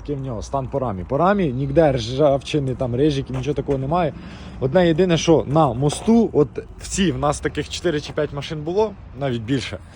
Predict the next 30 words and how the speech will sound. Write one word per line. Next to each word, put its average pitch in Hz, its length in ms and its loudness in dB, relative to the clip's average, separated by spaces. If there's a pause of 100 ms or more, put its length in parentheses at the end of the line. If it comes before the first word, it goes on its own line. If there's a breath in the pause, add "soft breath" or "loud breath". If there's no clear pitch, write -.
(480 loud breath)
І 151 80 2
на 165 120 6
всіх 226 340 4
от 165 120 6
чомусь 180 300 0
на 160 80 2
мосту 151 420 2
отут - 200 -2
пішов 147 280 0
отакий 127 300 0
от 127 140 0
рижик. 85 280 -4 (120)
Ну, 117 180 -2 (180)
не 135 100 -4
знаю 135 320 -4
чому, 170 280 -4
де, 139 200 0
чому 131 260 -6
він 123 100 -6
там 123 140 -8
появляється, 139 640 -2
але 117 280 0
що - 180 -8
є, 151 220 0
то 127 140 -6
є. 110 200 -4
Ми 117 120 -6
його 117 140 -6
не 113 100 -6
фарбували, 127 560 -4